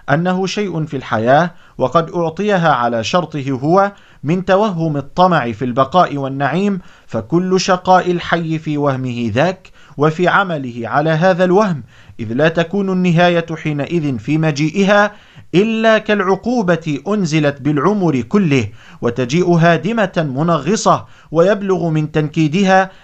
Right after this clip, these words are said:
أن تسبقها آلامها، فتؤلم قبل أن تجيء شرا مما تؤلم حين تجيء.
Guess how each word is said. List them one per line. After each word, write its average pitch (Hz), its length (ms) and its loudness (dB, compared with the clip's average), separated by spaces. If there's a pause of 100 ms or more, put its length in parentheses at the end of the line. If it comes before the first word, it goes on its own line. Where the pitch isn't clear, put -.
أن 175 160 -2
تسبقها 160 840 0
آلامها، 135 640 2
فتؤلم 185 600 0
قبل 185 300 0
أن 170 260 -2
تجيء 180 520 -2 (120)
شرا 170 500 0
مما 165 420 0
تؤلم 151 460 -2
حين 139 400 -2
تجيء. 120 500 -2